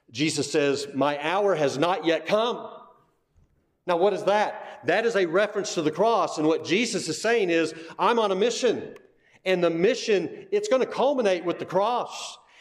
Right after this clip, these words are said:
And right here, Jesus again says to Mary, "Today begins that trek to the cross. And this is something that you have nothing to do with.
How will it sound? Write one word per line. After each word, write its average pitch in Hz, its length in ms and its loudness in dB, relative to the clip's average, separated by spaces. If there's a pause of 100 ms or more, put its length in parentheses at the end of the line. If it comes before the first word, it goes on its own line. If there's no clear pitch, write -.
(100)
And 175 160 0
right 220 240 0
here, 226 280 0
Jesus 226 460 -2
again 196 300 0
says 202 280 0
to 170 80 -2
Mary, 190 380 2 (200)
"Today 220 400 2
begins 202 420 -2
that 190 260 0
trek 233 360 -2
to 190 80 -2
the 156 80 -4
cross. 220 640 0 (920)
And 175 180 2
this 233 160 2
is 233 140 -4
something 233 340 2
that 180 140 2
you 208 160 4
have 175 180 0
nothing 226 420 0
to 202 60 0
do 233 180 2
with. 269 400 0